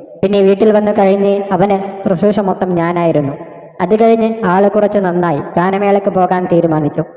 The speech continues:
എന്നിട്ട് എന്നോട് വന്ന് പറഞ്ഞു, ഞാൻ എങ്ങനെ പാടുമെന്ന്. ഞാൻ പാടി നോക്കിയിട്ടില്ല, എനിക്ക് പേടിയാണെന്ന് പറഞ്ഞു.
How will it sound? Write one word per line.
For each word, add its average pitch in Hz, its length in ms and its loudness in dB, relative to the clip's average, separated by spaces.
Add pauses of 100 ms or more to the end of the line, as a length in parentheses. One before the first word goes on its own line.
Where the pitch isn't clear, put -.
(380)
എന്നിട്ട് 247 240 2
എന്നോട് 254 280 2
വന്ന് 247 200 2
പറഞ്ഞു, 190 340 -2 (120)
ഞാൻ 202 200 0
എങ്ങനെ 214 240 0
പാടുമെന്ന്. 175 500 -2 (440)
ഞാൻ 208 220 0
പാടി 214 200 2
നോക്കിയിട്ടില്ല, 214 580 0
എനിക്ക് 185 220 0
പേടിയാണെന്ന് 208 600 2
പറഞ്ഞു. 143 260 -2